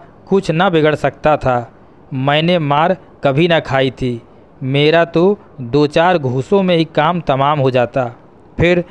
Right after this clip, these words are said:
हलधर ने भी तो अपने को बचाने के लिए मुझे फंसाने की चेष्टा की थी, नहीं तो चाची मुझसे यह क्यों पूछती, "रुपया तूने चुराया या हलधर ने?" किसी भी सिद्धांत से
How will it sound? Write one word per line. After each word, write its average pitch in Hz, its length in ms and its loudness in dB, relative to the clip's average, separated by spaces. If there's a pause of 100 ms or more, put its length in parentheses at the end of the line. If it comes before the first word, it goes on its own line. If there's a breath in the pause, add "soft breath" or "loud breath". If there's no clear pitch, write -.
(280 loud breath)
हलधर 151 380 2
ने 175 220 2
भी 165 180 2
तो 185 300 0 (280 loud breath)
अपने 165 340 0
को 180 180 0
बचाने 156 540 0
के 156 180 0
लिए 139 360 0 (320 loud breath)
मुझे 151 340 0
फंसाने 147 560 0
की 156 160 -2
चेष्टा 147 500 -2
की 135 200 -4
थी, 123 280 -6 (400 loud breath)
नहीं 135 340 0
तो 160 180 0
चाची 151 580 -2 (280 loud breath)
मुझसे 139 460 -2
यह 151 220 2
क्यों 190 300 -2
पूछती, 135 560 -4 (360 loud breath)
"रुपया 147 500 2 (320 loud breath)
तूने 156 260 0
चुराया 143 600 0 (240 loud breath)
या 139 180 2
हलधर 123 420 0
ने?" 120 200 -6 (640)
किसी 220 320 0
भी 208 160 0
सिद्धांत 151 640 -2
से 120 300 -6